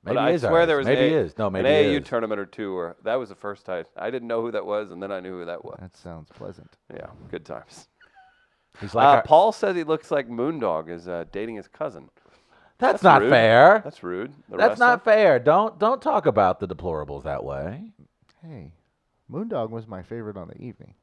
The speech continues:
Speaker 2: I thought he was great.
Speaker 3: I actually got a clip of that
Speaker 1: Excuse me?
Speaker 3: Moondog versus Baracus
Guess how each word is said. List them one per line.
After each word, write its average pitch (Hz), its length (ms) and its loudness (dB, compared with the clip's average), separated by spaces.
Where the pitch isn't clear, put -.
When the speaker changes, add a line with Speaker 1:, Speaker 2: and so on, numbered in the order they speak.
Speaker 2:
I 92 60 -20
thought 90 200 -8
he 80 60 -10
was 76 120 -18
great. 82 260 -8
Speaker 3:
I 202 60 -2
actually 202 220 -6
got 147 120 2
a 117 40 -6
clip - 360 -6
of 113 140 -12
that 113 340 -8
Speaker 1:
Excuse 80 340 -16
me? 139 240 -10
Speaker 3:
Moondog 117 720 -4
versus 117 400 -6
Baracus 113 760 -12